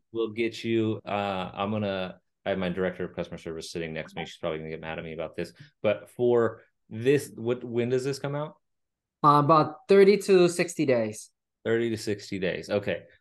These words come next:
Speaker 1: Um, well, we're gonna make it, uh, twenty-five percent off, and I'm gonna
Speaker 2: Woo!
Speaker 1: do it until, yeah, that's what she's gonna get mad at me. I'm not supposed to go that high. Um, <laughs> but we're going to make it, uh, until the end of August.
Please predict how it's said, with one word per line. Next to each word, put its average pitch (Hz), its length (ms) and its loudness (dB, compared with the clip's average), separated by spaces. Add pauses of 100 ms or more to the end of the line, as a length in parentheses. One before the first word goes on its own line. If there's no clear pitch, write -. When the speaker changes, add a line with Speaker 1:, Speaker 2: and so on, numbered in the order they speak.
Speaker 1:
Um, 95 480 -2
well, 98 180 0
we're 107 100 0
gonna 120 160 -2
make 113 300 -2
it, 110 440 -2
uh, 92 280 0 (100)
twenty-five 113 880 -4
percent 104 540 -4
off, 98 420 -4 (340)
and 415 120 6
I'm 349 80 6
gonna 294 100 4 (120)
Speaker 2:
Woo! 127 100 -12 (120)
Speaker 1:
do 101 120 -10
it 98 300 -6
until, 92 460 -4
yeah, 87 180 -4
that's 82 200 -8
what 85 140 -8
she's 82 160 -12
gonna 82 140 -8
get 80 80 -10
mad 78 160 -6
at - 20 -10
me. - 60 -14
I'm 87 60 -8
not 92 120 -4
supposed 80 180 -12
to 82 60 -14
go 82 80 -8
that - 100 -12 (560)
high. 180 240 0 (880)
Um, - 60 -16 (140)
<laughs> - 100 -20
but 127 260 0
we're 143 140 4
going 135 480 -2
to 131 160 -4
make 113 380 -6
it, 107 220 -4 (280)
uh, 92 420 2
until 98 440 -2
the 98 120 -2
end 95 200 -4
of 85 60 0
August. 80 520 -6